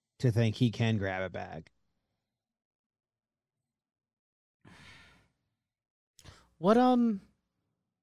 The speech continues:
Speaker 2: do you wanna see Peraza?
Speaker 1: I wanna see Judge.
Speaker 2: I do too.
Speaker 1: You ever seen The Newsies?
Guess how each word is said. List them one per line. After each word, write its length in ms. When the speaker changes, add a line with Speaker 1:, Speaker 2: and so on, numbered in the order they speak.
Speaker 2:
do 120
you 120
wanna 220
see 220
Peraza? 840
Speaker 1:
I 40
wanna 180
see 220
Judge. 640
Speaker 2:
I 60
do 140
too. 300
Speaker 1:
You 120
ever 120
seen 240
The 80
Newsies? 720